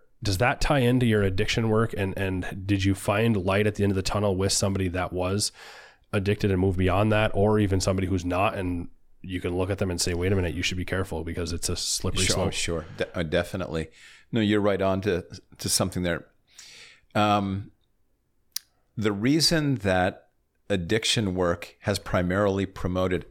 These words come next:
Speaker 2: abstinence is it's really difficult to change,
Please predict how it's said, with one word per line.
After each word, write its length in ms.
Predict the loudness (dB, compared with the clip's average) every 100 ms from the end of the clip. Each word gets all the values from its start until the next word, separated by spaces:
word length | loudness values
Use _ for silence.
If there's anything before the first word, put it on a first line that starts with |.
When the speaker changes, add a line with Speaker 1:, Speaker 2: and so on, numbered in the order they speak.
| -4
Speaker 2:
abstinence 800 | -4 -2 -4 -4 -4 0 2 0 -2 -2 -2 -4 -6 -2
is 160 | 0
it's 220 | 0 0 -2
really 560 | -2 0 2 2 0
difficult 760 | 0 -2 -2 -4 -2 -2 -4 -14 -20 -20 -6
to 100 | -4
change, 680 | 0 0 0 -2 -2 -2 -4